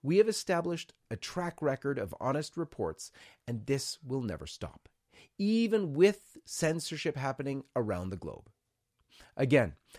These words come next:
I'm encouraging you to join us on Parler, MeWe, Rumble, and on our email list.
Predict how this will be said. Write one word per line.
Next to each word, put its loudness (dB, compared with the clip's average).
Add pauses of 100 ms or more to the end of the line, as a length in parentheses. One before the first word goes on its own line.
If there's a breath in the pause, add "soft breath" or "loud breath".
(200 loud breath)
I'm 6
encouraging 2
you 0
to -4
join 2
us -6
on -10
Parler, 0
MeWe, 2
Rumble, 2 (280 soft breath)
and 0
on 4
our 4
email -2
list. -14